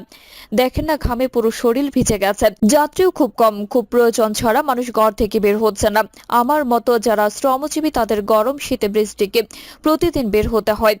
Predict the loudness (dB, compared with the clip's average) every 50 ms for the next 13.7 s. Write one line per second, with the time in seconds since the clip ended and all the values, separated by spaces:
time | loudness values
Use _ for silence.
0 | _ _ -6 0 0 0 2 0 -2 0 0 0 0 0 0 0 -2 -2 -2 -4
1 | -4 -4 -2 -2 0 0 0 0 0 0 0 0 0 0 0 0 0 -2 -2 -2
2 | -2 -2 0 0 0 0 2 2 4 2 2 0 -4 -20 -20 -20 -20 -8 -2 2
3 | 2 2 4 2 2 2 2 2 0 0 0 -4 -6 -4 -2 -2 -2 -2 -4 -2
4 | 0 0 0 2 2 -2 -2 -2 _ _ -2 -2 -2 -2 -2 -2 -2 -2 -2 -2
5 | 0 0 0 -2 -2 -4 -4 -2 -2 -2 0 -2 -2 -2 -2 -4 -2 0 0 0
6 | 0 0 0 0 0 0 -2 -2 -2 0 0 0 0 0 0 -2 0 -2 -2 -4
7 | -4 -2 -4 -6 -4 -2 0 2 2 2 2 0 -2 -2 0 0 0 -2 -2 -2
8 | -4 -2 -2 -2 -2 -4 -12 -20 -20 -20 -8 -2 0 0 0 0 0 0 0 0
9 | 0 0 0 0 0 -2 -4 -4 -4 -4 0 0 -2 0 2 0 0 0 0 0
10 | 0 0 -2 -2 -2 0 0 0 0 0 -2 -2 -4 -4 -2 -2 -2 -2 -2 -4
11 | -4 -2 -2 -2 -4 -2 -2 -2 -2 0 0 0 0 -2 -4 -12 -18 -10 -4 -2
12 | -2 -2 0 -2 -4 -2 -2 -4 -4 -2 -4 -6 -6 -4 -2 -2 -2 -2 -2 -4
13 | -4 -2 -2 -2 0 0 0 0 -2 0 0 0 -2 -2